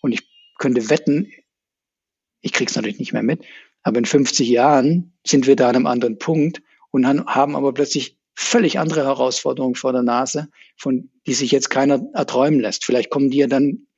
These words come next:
aufgrund der künstlichen Intelligenz oder weil wir anderes intelligentes Leben auf Planeten in anderen Galaxien entdeckt haben oder was weiß ich. Ja, das ist nicht absehbar. Das, was jetzt da ist, ist absehbar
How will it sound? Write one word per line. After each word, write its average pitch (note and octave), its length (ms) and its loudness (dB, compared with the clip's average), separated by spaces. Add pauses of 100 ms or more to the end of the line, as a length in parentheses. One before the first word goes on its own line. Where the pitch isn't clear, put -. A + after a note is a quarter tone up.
(760)
aufgrund C3+ 460 -2
der B2+ 80 0
künstlichen C#3 480 -2
Intelligenz C3+ 800 -2 (180)
oder A#2+ 300 -4
weil B2+ 220 0
wir B2+ 480 -2 (580)
anderes C3+ 460 -2
intelligentes C3+ 720 0
Leben C#3+ 320 0
auf B2 240 -6
Planeten C3+ 420 -2
in C3+ 100 -2
anderen C3 320 -2
Galaxien C#3 500 -2
entdeckt A#2 380 -4
haben A#2 300 -2
oder A#2+ 340 -4 (680)
was F3+ 360 -6
weiß F3 220 -2
ich. - 240 -8 (440)
Ja, F3+ 240 -6 (520)
das - 180 -4
ist - 140 -2
nicht D#3 180 0
absehbar. A2+ 580 -4 (360)
Das, - 280 -2
was C#3+ 180 0
jetzt E3+ 260 2
da D3 160 6
ist, C#3+ 100 0
ist C3+ 140 -2
absehbar A#2+ 680 -4